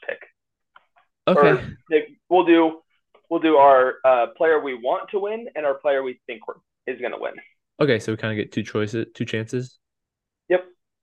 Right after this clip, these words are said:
Speaker 2: Um, okay. For the M P O,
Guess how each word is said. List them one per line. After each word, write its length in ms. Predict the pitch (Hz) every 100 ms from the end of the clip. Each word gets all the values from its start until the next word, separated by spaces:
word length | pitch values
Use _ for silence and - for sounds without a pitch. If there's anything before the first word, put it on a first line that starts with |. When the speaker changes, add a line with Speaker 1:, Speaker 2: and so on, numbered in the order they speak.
| _ _ _ _ _ _ _
Speaker 2:
Um, 520 | 120 113 110 107 104 - _ _ _ _ _ _
okay. 320 | 135 120 101 - _ _ _ _ _ _ _ _ _ _ _ _
For 840 | 135 151 160 170 175 175 175 170 _ _ _ _ _ _ _ _ _ _ _ _ _ _ _ _ _
the 440 | 110 120 117 110 _ _
M 360 | 123 143 147 139
P 340 | - 143 -
O, 420 | 107 98 - 117